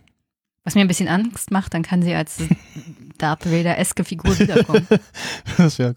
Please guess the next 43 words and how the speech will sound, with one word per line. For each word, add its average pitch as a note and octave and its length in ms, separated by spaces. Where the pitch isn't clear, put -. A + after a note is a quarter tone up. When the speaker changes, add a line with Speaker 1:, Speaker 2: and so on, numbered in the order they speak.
Speaker 2:
cool. A2+ 160
Gucken B2 220
wir, A#2+ 200
ob G#2+ 160
sie - 120
da A2+ 140
was A#2 140
machen. A#2 340
Ähm, A#2 560
ja, A2+ 300
ja, A#2 120
es A#2 120
gab - 180
ja A#2 60
auch A2 120
im A2+ 200
Star A#2 240
Wars-Universum, A2 560
hat, A2 100
ähm, G#2+ 600
haben A#2 120
wir G#2+ 180
letztes - 300
Jahr A2 200
bei A2 80
unserem A2 200
Star - 140
Wars-Podcast A2+ 580
mit - 160
Ralf A#2 120
Stockmann A#2 420
festgestellt, - 580
so, A2+ 300
hm, B2+ 500
Charaktere, B2+ 680
die B2 120
in G#2+ 140
Star A2+ 360
Wars C#3 180
in - 120
den A2+ 220
Abgrund - 480
stürzen C#3+ 760